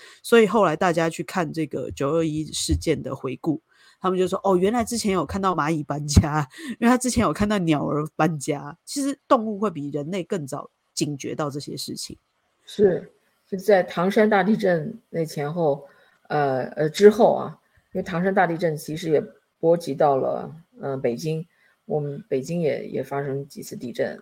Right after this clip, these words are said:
Speaker 2: 我那时候住，住的那个，呃，宿舍楼也都裂了一个大口子，那个，
Speaker 1: 哦，
Speaker 2: 那时候全楼的人都
Speaker 1: 那也是很严重。
Speaker 2: 发生地震以后，全都是往下跑，还挺惊险的。那时候我才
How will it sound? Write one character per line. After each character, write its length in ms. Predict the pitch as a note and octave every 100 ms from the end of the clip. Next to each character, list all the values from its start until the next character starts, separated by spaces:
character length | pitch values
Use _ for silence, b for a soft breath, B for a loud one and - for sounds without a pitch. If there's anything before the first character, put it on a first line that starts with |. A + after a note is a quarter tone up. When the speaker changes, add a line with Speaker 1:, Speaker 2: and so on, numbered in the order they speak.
| - - - -
Speaker 2:
我 260 | - C3+ B2+
那 160 | - E3
时 100 | D#3+
候 320 | D3+ C#3+ - -
住， 320 | - D#3 C3+ _
住 180 | - E3+
的 120 | C#3+
那 120 | C3+ C3+
个， 240 | C3+ C#3 B B B B B
呃， 320 | - C#3+ C3+ C3+
宿 220 | - E3
舍 160 | D#3+
楼 280 | C#3 B2+ C#3 - b b b b b
也 200 | - C3+
都 160 | C#3 D#3
裂 180 | E3 D#3+
了 80 | C3+
一 20 |
个 140 | D3+ C#3+ _ _ _ _
大 160 | C#3 C#3
口 260 | - F#2
子， 240 | D#2+ E2 D#2 - _ _ _ _
那 220 | - D3
个， 160 | C3+ C3
Speaker 1:
哦， 120 | D#3+
Speaker 2:
那 120 | D#3
时 100 | D#3
候 180 | C#3+ C#3 C#3
全 240 | F#3 E3 E3
楼 120 | C3+
的 80 | D3+
人 20 |
都 0 |
Speaker 1:
那 0 |
也 0 |
是 0 |
很 80 | C3 C3+
严 100 | D3
重。 380 | D3+ D3+ C#3+ - b b D3
Speaker 2:
发 100 | D#3+
生 160 | F3
地 140 | E3+ D#3+
震 100 | D#3+
以 40 |
后， 100 | C#3+
全 180 | C#3+ D3
都 80 | D#3+
是 60 |
往 120 | F#3+ D3
下 160 | D3+
跑， 200 | C#3 -
还 100 | -
挺 220 | D#3 -
惊 180 | - D#3+
险 240 | E3+ - -
的。 100 | -
那 120 | D3
时 100 | F3
候 60 |
我 60 | D#3
才 280 | - -